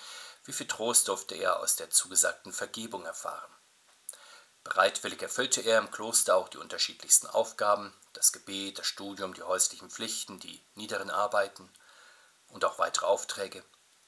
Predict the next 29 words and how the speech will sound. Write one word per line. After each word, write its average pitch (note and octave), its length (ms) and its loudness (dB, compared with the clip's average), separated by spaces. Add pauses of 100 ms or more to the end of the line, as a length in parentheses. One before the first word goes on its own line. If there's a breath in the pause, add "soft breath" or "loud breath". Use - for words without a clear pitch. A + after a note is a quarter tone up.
(420 loud breath)
Und A#2 120 2
dann C#3+ 180 8
an B2 100 0
der A#2 80 -2
Universität A#2 720 4
in F#2 140 -8
Wittenberg A2 720 4
wurden F#2 260 -2
sein - 320 4
Hunger A2+ 220 2
und - 280 -2
Durst - 300 8
nach - 100 -4
dem - 140 -18
reinen F2+ 320 -2
Wort E2+ 240 -8
Gottes - 460 6
immer E2 260 -4
größer. A2+ 460 6
Er E2+ 80 2
sehnte G#2 320 4
sich F#2+ 220 -2
mehr G2+ 140 2
und G2 140 -2
mehr A#2 300 4
nach G#2 140 4
der G2+ 120 -8
Gerechtigkeit A2 640 2
Gottes, - 440 10